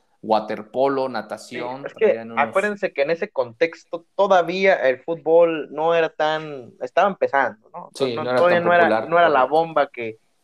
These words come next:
Speaker 2: que es hoy día a nivel mundial.
Speaker 1: Correcto,
Speaker 2: En
Speaker 1: correcto.
Speaker 2: aquella época tenía más peso ganar una medalla olímpica.
Speaker 1: Sí, sí, completamente de acuerdo,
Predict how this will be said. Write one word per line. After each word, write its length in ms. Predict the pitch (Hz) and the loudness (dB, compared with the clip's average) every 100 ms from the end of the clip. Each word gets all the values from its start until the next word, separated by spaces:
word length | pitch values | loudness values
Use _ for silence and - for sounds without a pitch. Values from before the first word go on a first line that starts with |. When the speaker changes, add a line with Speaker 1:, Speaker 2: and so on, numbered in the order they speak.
| _ _ | _ _
Speaker 2:
que 140 | 143 147 | 0 0
es 120 | 147 | 2
hoy 180 | 147 147 | 0 2
día 440 | 135 147 139 123 | 0 4 4 4
a 60 | 117 | 0
nivel 480 | 117 113 123 123 113 - | -4 2 2 2 0 -6
mundial. 580 | 120 123 139 113 110 _ _ _ _ _ | -8 2 2 2 -2 _ _ _ _ _
Speaker 1:
Correcto, 400 | 110 92 90 - | -2 -2 -4 -4
Speaker 2:
En 140 | 143 147 | -4 0
Speaker 1:
correcto. 160 | 143 123 | 0 0
Speaker 2:
aquella 380 | - 143 180 190 | 0 2 4 4
época 460 | 185 180 190 185 | 2 -2 -2 -2
tenía 240 | - 123 131 | -2 -4 -2
más 280 | 143 143 _ | -2 -4 _
peso 440 | 143 139 139 156 104 | -2 -2 -2 -6 -4
ganar 380 | 110 110 113 131 | -6 -2 -2 0
una 160 | 139 | -2
medalla 400 | 123 104 101 98 | -2 -4 -4 -4
olímpica. 340 | 98 160 147 _ _ _ _ _ _ - | -4 -6 -6 _ _ _ _ _ _ -8
Speaker 1:
Sí, 260 | 123 113 - - _ | -6 -6 -8 -20 _
sí, 320 | - 104 104 - _ | -8 -8 -8 -20 _
completamente 760 | - 104 113 107 107 101 101 98 | -14 -8 -8 -4 -6 -6 -6 -6
de 80 | 92 | -6
acuerdo, 460 | - 92 - - | -8 -12 -12 -20